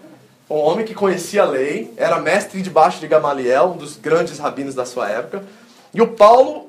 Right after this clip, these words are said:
confrontando esse povo, dizendo assim, "Vocês não sabem o que estão fazendo." Paulo está invertendo tudo e dizendo pra esses homens, "Cuidado. Cuidado com esses cães. Cuidado com esses maus obreiros. Eles têm a aparência de serem santos, mas eles não são."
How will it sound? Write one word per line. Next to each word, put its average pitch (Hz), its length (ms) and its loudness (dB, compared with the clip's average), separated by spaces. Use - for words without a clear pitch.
confrontando 233 720 4
esse 262 180 -6
povo, 220 360 6
dizendo 226 200 -2
assim, 214 220 -2
"Vocês 190 460 -4
não 190 160 -4
sabem 180 500 -6
o 151 60 -8
que 151 100 -14
estão 147 240 -8
fazendo." 131 320 -4
Paulo 139 240 -2
está 160 160 -8
invertendo 131 920 -10
tudo 135 580 -6
e 143 60 -14
dizendo 147 320 -4
pra 151 80 -4
esses 131 280 -8
homens, 117 240 -8
"Cuidado. 110 580 -6
Cuidado 143 400 0
com 156 60 -10
esses - 260 -14
cães. 117 720 -14
Cuidado 143 360 0
com - 80 -12
esses - 200 -14
maus 123 300 -6
obreiros. 117 360 -6
Eles 120 140 -10
têm 147 140 -10
a - 20 -8
aparência 143 420 -4
de 135 100 -18
serem 127 220 -12
santos, 135 440 -12
mas 120 180 -10
eles 117 140 -12
não 151 180 -8
são." 117 480 -10